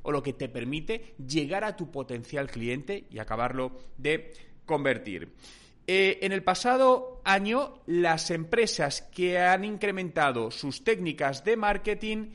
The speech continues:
a ver, espérate, el número medio, ah, vale, el número medio de, eh, técnicas que utilizan las empresas, técnicas de marketing, ¿no?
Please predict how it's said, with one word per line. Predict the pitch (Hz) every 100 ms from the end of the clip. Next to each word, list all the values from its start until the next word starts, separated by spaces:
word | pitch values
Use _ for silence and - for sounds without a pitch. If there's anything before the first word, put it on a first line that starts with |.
| - - -
a |
ver, | 131
espérate, | 170 147 143 214 214 - -
el | 160
número | 185 185 185
medio, | 196 -
ah, | 151
vale, | 135 117 - -
el | 165 196
número | 262 269 220
medio | 226 233 285
de, | - 151 151 214 240 - -
eh, | 165 165 160 160
técnicas | 226 247 247 262 -
que | 214
utilizan | 180 180 196 226 208
las | 185 165
empresas, | 139 170 170 196
técnicas | 190 196 214 175
de | 131
marketing, | 117 101 98 95 98
¿no? | 151 240